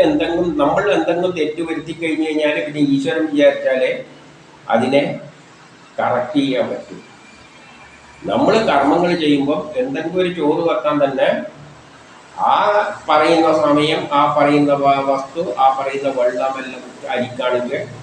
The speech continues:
അതെല്ലാം കൃത്യസമയത്ത് തന്നെ കൊടുക്കണം. എന്തെങ്കിലും തെറ്റുപറ്റിപ്പോയാൽ പിന്നെ ആരും വിചാരിച്ചാലേ ശരിയാക്കാൻ പറ്റുള്ളൂ? സവിതാവ് അല്ലെങ്കിൽ ആ മുകളിലുള്ള ശക്തി വിചാരിച്ചാൽ മാത്രമേ കാലത്തിനെ,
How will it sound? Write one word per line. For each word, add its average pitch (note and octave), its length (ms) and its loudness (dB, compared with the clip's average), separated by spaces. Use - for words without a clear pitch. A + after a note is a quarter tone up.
അതെല്ലാം E3 420 2
കൃത്യസമയത്ത് E3+ 880 2
തന്നെ E3+ 320 2
കൊടുക്കണം. D3+ 380 2
എന്തെങ്കിലും F3+ 340 0
തെറ്റുപറ്റിപ്പോയാൽ F#3 800 0
പിന്നെ F3 220 0
ആരും F3+ 200 2
വിചാരിച്ചാലേ F3 500 0
ശരിയാക്കാൻ D#3 460 0
പറ്റുള്ളൂ? C3+ 340 -6
സവിതാവ് C#3 600 2
അല്ലെങ്കിൽ C3 420 -4
ആ C3+ 60 0
മുകളിലുള്ള C#3 540 4
ശക്തി - 340 -2
വിചാരിച്ചാൽ B2 480 0
മാത്രമേ G#2 440 -4
കാലത്തിനെ, C#3+ 600 4